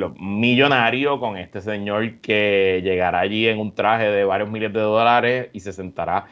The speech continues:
frente al jurado y que hará, pues que le creará la impresión al jurado de que ellos son uña y carne, que son personas cercanas, bueno, tan cercanas que están acusados junto uno del otro.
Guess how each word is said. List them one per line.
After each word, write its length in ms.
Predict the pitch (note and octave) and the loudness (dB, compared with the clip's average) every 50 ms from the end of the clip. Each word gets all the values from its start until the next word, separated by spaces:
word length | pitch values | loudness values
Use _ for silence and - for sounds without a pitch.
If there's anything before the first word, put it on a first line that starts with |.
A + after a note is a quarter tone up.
| - - _ | -20 -16 _
frente 240 | - B2 A#2 G#2 B2 | 0 0 0 2 0
al 80 | B2 | -2
jurado 340 | C3 D#3+ D#3+ C3+ B2 C3+ D#3+ | 0 2 2 4 4 4 2
y 60 | G3 | 0
que 160 | F#3+ - D3 A#2+ | -4 -4 -4 -2
hará, 400 | G#2+ G2+ F2+ F2 F2 G2 A2 - | -2 -2 -4 -4 -4 -6 -6 -8
pues 140 | G#2+ - | -10 -12
que 60 | - G2+ | -10 -10
le 80 | G2 F#2+ | -8 -6
creará 300 | G#2 G2 G2 G2 A2 C#3 | -4 -2 0 2 2 2
la 40 | |
impresión 320 | E3 D#3+ - A#2 - B2 A#2+ | 2 0 -4 -6 -4 -4 -4
al 60 | B2+ | -4
jurado 380 | B2+ B2+ A#2 G#2+ B2 D#3 F3+ F3+ | 0 0 2 2 2 0 0 -4
de 80 | E3 | -4
que 100 | - G#2 | -6 -6
ellos 180 | G2 G2+ G2 - | -6 -8 -8 -8
son 260 | - G#2+ G#2+ A2 G#2+ | -6 -6 -6 -6 -6
uña 200 | G#2 G2+ G2+ G2+ | -6 -6 -6 -6
y 60 | G2 | -4
carne, 360 | G2+ A#2 D3 E3+ G3 D#3+ B2+ | -2 -2 -2 -2 -2 -6 -8
que 100 | G2+ G2 | -6 -8
son 220 | - - F#2 F#2 F2+ | -8 -8 -8 -8 -6
personas 340 | - - - F#2+ F#2 F2+ - | -8 -8 -6 -6 -6 -6 -6
cercanas, 380 | G2+ F#2+ - C3 C#3 G3 D3 | -6 -4 -2 -2 -2 -2 -2
bueno, 240 | G#2+ - C#3 C#3+ A2+ | -2 -2 -2 -2 -2
tan 160 | - G2 G2 | -4 -6 -6
cercanas 320 | - G#2+ F#2+ C#3+ D#3 D#3+ C#3 | -6 -6 -2 0 0 0 0
que 60 | B2+ | -4
están 180 | - - A2 | -4 -4 -2
acusados 460 | A2+ A2+ A2+ A2+ - A#2 G#2 G2+ F#2+ F#2+ | -2 -2 -4 -4 0 2 2 2 2 0
junto 260 | G#2 G#2 F#2+ - E2+ | -6 -12 -10 -10 -10
uno 260 | D#2 F2 F2+ F2+ E2+ | -10 -8 -8 -8 -6
del 120 | D#2+ D2+ | -8 -8
otro. 240 | D2 - - - D#2 | -10 -12 -14 -16 -16